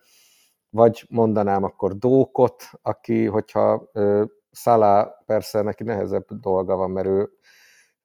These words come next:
vagy, vagy Dóknak nehezebb dolga van, mert Salah előtte van a sorban, ott nincs, nincs meg ez a, ez az egyértelmű út a kezdőcsapat felé, vagy legalább annak a közelébe. De,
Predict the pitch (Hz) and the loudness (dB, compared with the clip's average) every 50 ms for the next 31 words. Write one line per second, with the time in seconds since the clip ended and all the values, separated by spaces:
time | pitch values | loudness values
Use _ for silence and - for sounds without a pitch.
0 | _ _ - 107 120 120 113 135 156 139 127 131 139 123 107 156 156 - - 139 | _ _ -2 2 2 2 2 4 6 6 6 6 6 6 6 6 6 6 4 0
1 | 127 147 151 139 131 127 131 110 123 127 131 120 123 123 123 123 123 117 - - | 0 4 4 6 6 6 6 8 8 8 10 10 8 8 8 6 4 2 2 2
2 | 127 120 120 120 123 120 110 - - - 110 95 104 98 98 - - - 110 101 | 4 6 6 6 6 4 4 0 0 -2 0 0 0 0 0 -4 -4 0 2 2
3 | 101 101 98 110 107 104 92 - - 117 113 104 - - 127 127 117 - - 113 | 2 2 2 0 0 0 -2 -2 -4 -4 -4 -4 -6 -4 -4 -4 -4 -4 -6 -2
4 | 107 107 107 98 110 110 107 107 104 - - 101 98 113 104 110 117 110 110 110 | 0 0 0 2 4 4 4 4 2 -2 -6 -2 0 2 2 2 2 0 0 0
5 | 113 107 - - - 110 101 101 104 107 117 120 117 113 110 - - 110 101 - | -2 -2 -2 -2 -2 -2 -2 0 -2 -4 -4 -4 -4 -4 -6 -4 -4 -6 -4 -2
6 | 110 107 104 101 107 110 107 - - 110 - - 104 - - - 104 101 104 104 | -2 -2 -2 -2 -4 -6 -6 -6 -6 -8 -6 -8 -10 -10 -6 -6 -4 -2 0 0
7 | 104 101 101 98 101 98 101 101 98 95 98 98 98 98 98 - - - _ - | 0 0 0 0 0 0 0 0 0 0 0 -2 -4 -4 -6 -10 -14 -12 _ -8
8 | 110 101 110 110 107 110 110 107 110 117 117 104 - _ _ _ _ _ _ _ | -4 -2 -2 -2 0 0 -2 0 2 2 0 0 -2 _ _ _ _ _ _ _
9 | _ _ _ _ _ _ - 104 104 117 117 113 113 107 | _ _ _ _ _ _ -6 0 2 4 4 4 4 0